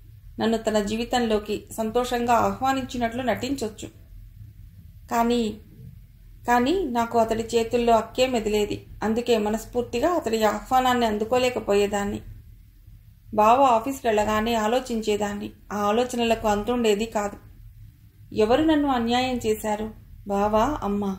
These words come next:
నో, నో, నాకు అన్యాయం జరిగిందంటే నా మనస్సాక్షి ఆఖరుకు అంగీకరించేది కాదు శ్యామ్. సుహాసిని అంటూ ఎప్పుడూ పిలిచే బావ. నా కళ్ళల్లో అసంతృప్తిని గ్రహించి నన్ను ఓదార్చే అతడు.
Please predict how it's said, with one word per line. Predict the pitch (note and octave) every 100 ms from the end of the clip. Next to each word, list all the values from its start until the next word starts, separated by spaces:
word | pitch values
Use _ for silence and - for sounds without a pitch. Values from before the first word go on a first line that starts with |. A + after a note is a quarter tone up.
| - - - - - - - - -
నో, | A#3 A3+
నో, | G#3+ F#3+ - - -
నాకు | G#3 G#3+
అన్యాయం | G#3+ A#3+ C4 B3+
జరిగిందంటే | A3 A3+ A#3+ A#3+ A#3+ D#4+ A4
నా | C#4+ G#3+
మనస్సాక్షి | G#3+ A3 - B3 B3 A3 - - - -
ఆఖరుకు | G#3 A3 C4+ C4+ B3+
అంగీకరించేది | G#3+ A3 A#3 B3+ A#3+ A3+ G#3+ G#3+
కాదు | G#3 G3+ G#3+
శ్యామ్. | G#3+ G3 G3 G3 - - - - - - - - - - - -
సుహాసిని | A#3 A3+ B3 A#3+ B3 B3 G#3 -
అంటూ | G#3 G#3+ B3
ఎప్పుడూ | A3+ A3 A#3+ C4
పిలిచే | B3+ A3 A3+ A#3
బావ. | A3 G3 G3 - - _ _ _
నా | A3
కళ్ళల్లో | A3 A3+ A3+ A#3+ A#3+
అసంతృప్తిని | D4 G3+ G3 B3 C4 C4 A#3+ A3+
గ్రహించి | G3+ G#3+ B3+ C4+ F4+ E4+
నన్ను | A3 G#3+
ఓదార్చే | G#3 G#3+ A3+ A3 A3+
అతడు. | G#3+ G3 G3+